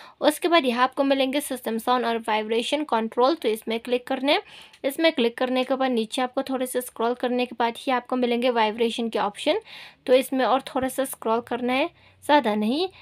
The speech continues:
वाइब्रेशन यहाँ पर लिखे हुए हैं और फिर इसके बाद यहाँ आपको मिलेंगे टच इंटरैक्शंस। तो ये पहले से on है, ठीक है। अगर आप इसको ऑफ करना चाहते हो वाइब्रेशन, तो इस आइकन में क्लिक कर देना, फिर यहाँ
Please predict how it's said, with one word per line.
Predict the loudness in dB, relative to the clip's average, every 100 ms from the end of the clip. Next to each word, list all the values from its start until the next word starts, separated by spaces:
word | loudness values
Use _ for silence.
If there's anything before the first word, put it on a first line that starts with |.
| _ 4
वाइब्रेशन | 4 4 0 2 0 0
यहाँ | -2 -2
पर | -2
लिखे | -2 -4 -2 -2
हुए | 2 2
हैं | 4
और | 2
फिर | 0 -2 -2
इसके | -2 -2
बाद | -2 0
यहाँ | 2
आपको | 2 2
मिलेंगे | 0 0 0 -2 0
टच | -2 -2
इंटरैक्शंस। | -4 -4 -2 -4 -2 0 0 -2 -12 -20 -20 _
तो | 2
ये | 4 4
पहले | 4 2 2
से | 0 0
on | 0 0
है, | -2
ठीक | -4 -2 0
है। | 0 -2 _ _ _ _ _ _
अगर | 2 6
आप | 6
इसको | 6 4 6
ऑफ | 6 4
करना | -2 2 2
चाहते | 2 0 0
हो |
वाइब्रेशन, | 2 0 0 -4 -2 -2
तो | 0 -2
इस | -2 -2
आइकन | -2 -2 -4
में | -4
क्लिक | -4 -6 0
कर | 0
देना, | 2 0
फिर | 0 -4 -2
यहाँ | 0 0